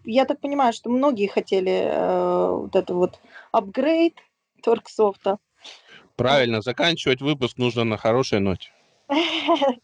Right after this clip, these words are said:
Speaker 1: Да, да, да. Вот, э, что конкретно они хотели, э, что поменялось, вот, э, как это повлияет,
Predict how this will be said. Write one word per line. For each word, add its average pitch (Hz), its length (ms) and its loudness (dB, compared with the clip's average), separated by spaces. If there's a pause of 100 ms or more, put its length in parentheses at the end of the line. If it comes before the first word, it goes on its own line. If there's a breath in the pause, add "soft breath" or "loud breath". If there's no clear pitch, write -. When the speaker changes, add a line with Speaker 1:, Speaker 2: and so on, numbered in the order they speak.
(140)
Speaker 1:
Да, 226 380 0 (140)
да, - 320 0
да. 233 200 0 (840 loud breath)
Вот, 262 440 -2
э, 240 320 0
что 359 340 -2
конкретно 311 580 0
они 277 180 -2
хотели, 285 960 -2
э, 226 720 0
что 247 340 -2
поменялось, 240 960 0 (380 soft breath)
вот, 220 500 0 (140)
э, 214 1080 0 (420)
как 254 240 0
это 262 180 0
повлияет, 226 800 0